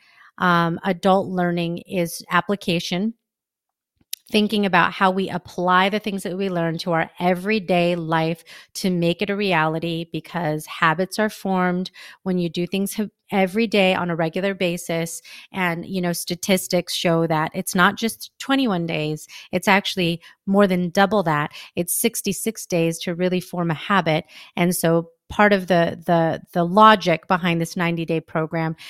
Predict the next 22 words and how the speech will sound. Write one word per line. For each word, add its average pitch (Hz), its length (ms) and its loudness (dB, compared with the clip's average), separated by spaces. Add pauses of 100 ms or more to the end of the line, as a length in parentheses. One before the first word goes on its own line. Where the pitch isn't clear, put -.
(180)
is 185 160 0
also 175 460 -2
being 175 320 -2
able 170 340 -4
to - 180 -10
apply, 165 720 0 (400)
uh, 165 380 2 (180)
some 180 240 -2
of 175 80 -2
the 175 80 0
new 214 680 2 (220)
ways 185 460 0
that 170 120 -4
we're 175 80 -2
thinking, 185 720 -4 (500)
um, 175 400 0 (120)
in 233 160 2
our 226 80 4
everyday 185 480 -2
lives 160 440 0 (160)
and 185 200 -2
reflect 180 720 -2